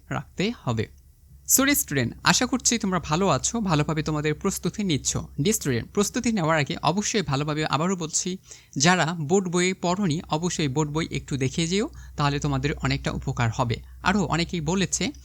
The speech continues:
"স্যার, ক্যালকুলেটর ইউজ করা যাবে কি না?" বিষয়টাই একটু ক্লিয়ার করে দেই, ডিয়ার স্টুডেন্ট। দেখো, ডিয়ার স্টুডেন্ট, তুমি ক্যালকুলেটর ইউজ করতে পারবে, সেটা হচ্ছে সাধারণ ক্যালকুলেটর। আবার অনেকেই বলছে, "স্যার, আমি এমএস হান্ড্রেড, এমএস নাইনটি, হান্ড্রেড নাইনটি, এটা কি ইউজ করতে পারবো?" অবশ্যই পারবে।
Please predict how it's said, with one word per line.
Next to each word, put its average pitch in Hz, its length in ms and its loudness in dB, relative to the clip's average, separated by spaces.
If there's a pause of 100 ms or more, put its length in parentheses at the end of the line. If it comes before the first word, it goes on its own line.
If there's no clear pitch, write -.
(220)
"স্যার, 156 340 2 (100)
ক্যালকুলেটর 180 480 0
ইউজ 151 220 0
করা 147 240 0
যাবে 139 300 0
কি 135 120 -4
না?" 135 300 -2 (180)
বিষয়টাই 202 500 2
একটু - 220 -4
ক্লিয়ার 139 300 0
করে 131 260 -2
দেই, 147 140 0
ডিয়ার 160 140 0
স্টুডেন্ট। 208 360 -2 (440)
দেখো, 165 300 4
ডিয়ার 285 140 2
স্টুডেন্ট, - 340 -2
তুমি 185 180 0
ক্যালকুলেটর 190 720 0
ইউজ 156 280 -2
করতে 147 320 -2
পারবে, 151 400 -2
সেটা 175 300 -2
হচ্ছে 160 200 -4
সাধারণ 160 460 -2
ক্যালকুলেটর। 135 640 -2 (360)
আবার 165 260 4 (100)
অনেকেই 214 320 2
বলছে, 185 340 0
"স্যার, 180 320 2
আমি 151 260 2
এমএস 175 420 2 (160)
হান্ড্রেড, 160 560 0
এমএস 156 400 0 (240)
নাইনটি, 151 340 2
হান্ড্রেড 151 360 0
নাইনটি, 147 300 2
এটা - 220 -2
কি 170 120 -2
ইউজ - 280 0
করতে 170 260 -4
পারবো?" 185 420 -2
অবশ্যই 185 400 0
পারবে। 196 420 0